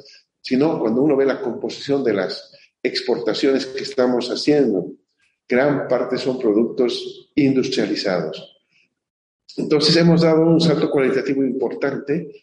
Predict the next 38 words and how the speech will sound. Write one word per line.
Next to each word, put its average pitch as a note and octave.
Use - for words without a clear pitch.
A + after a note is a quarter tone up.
más E3+
la C3+
sustitución C3
de D3+
importaciones C3
que -
yo A#2+
decía A#2+
que -
es A2+
un B2
factor B2
fundamental G#2+
también G#2+
para G2
el F#2+
ahorro A2
de G2
divisas, A#2
eh, A2
nos A#2+
ha C3+
permitido, A#2+
pues, -
tener, A#2
eh, G#2
como G#2
te A2
digo, A2+
este B2+
indicador B2
de F2
una A2
balanza A2+
comercial G#2
positiva C#3
para G#2
Bolivia, C3+